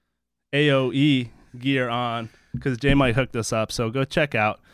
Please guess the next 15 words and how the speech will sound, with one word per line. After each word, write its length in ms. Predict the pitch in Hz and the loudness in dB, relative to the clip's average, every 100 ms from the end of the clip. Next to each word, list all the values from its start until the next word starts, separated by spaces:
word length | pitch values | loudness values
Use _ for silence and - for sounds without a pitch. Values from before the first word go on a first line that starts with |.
| _ _ _ _ 120 | _ _ _ _ -6
Mister 280 | 117 - | -6 -2
Athletic 520 | 113 113 117 117 110 117 | -2 -2 -2 -4 -4 -4
Over 180 | 107 | -4
Everything. 400 | 104 110 113 110 | -4 -4 -2 -4
He's 140 | 117 120 | -4 -2
got 200 | 131 117 | -2 -2
a 40 | |
couple 340 | - 131 127 120 | -2 -4 -2 -2
I 220 | 120 120 | -2 -2
Gs. 520 | 117 120 120 117 - | -2 -2 0 0 -2
We'll, 300 | 113 113 110 | -4 -2 0
uh, 240 | 110 107 | 0 0
we'll 220 | 104 113 113 | -2 -2 -2
link 200 | 113 120 | -4 -2
'em. 300 | 113 110 | -4 -4